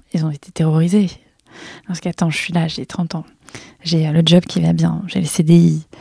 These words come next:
j'ai, euh, les tickets resto, la carte cantine, les points retraite. Et là, j'annonce à mes parents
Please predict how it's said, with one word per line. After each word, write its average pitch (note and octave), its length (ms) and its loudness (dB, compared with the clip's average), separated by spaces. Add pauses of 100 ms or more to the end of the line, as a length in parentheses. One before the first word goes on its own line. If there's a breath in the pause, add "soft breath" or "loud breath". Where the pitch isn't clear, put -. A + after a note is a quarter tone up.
(440 loud breath)
j'ai, D#3+ 400 2
euh, F3 100 -2
les E3 140 2
tickets - 280 2
resto, E3+ 300 4
la E3+ 120 0
carte - 220 -6
cantine, E3+ 640 0
les - 80 0
points F3+ 220 4
retraite. F3+ 540 4
Et E3+ 140 2
là, F#3 160 6
j'annonce F#3 360 6
à F3 60 6
mes D#3 120 2
parents G#3 440 6